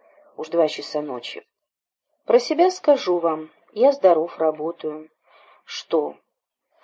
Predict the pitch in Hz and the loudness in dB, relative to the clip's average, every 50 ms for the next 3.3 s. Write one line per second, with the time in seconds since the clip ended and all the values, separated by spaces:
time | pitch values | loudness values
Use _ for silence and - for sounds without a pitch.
0 | - - - - - - 247 269 269 - 277 277 262 - 330 302 262 214 185 170 | -20 -20 -20 -18 0 2 2 2 2 0 -6 -8 -4 0 0 0 2 0 -2 -2
1 | - 165 160 170 156 - - 156 143 139 139 - _ - - _ _ _ _ - | -4 -4 -6 -6 -8 -8 -6 -6 -6 -6 -8 -12 _ -20 -20 _ _ _ _ -6
2 | 220 277 285 254 226 190 170 160 - 220 226 214 - - 165 170 170 202 240 262 | -4 -4 -2 -2 -2 -4 -4 -4 -2 -2 -2 -2 -4 -6 -4 -2 -2 2 2 2
3 | 254 247 226 233 226 | 6 6 6 4 4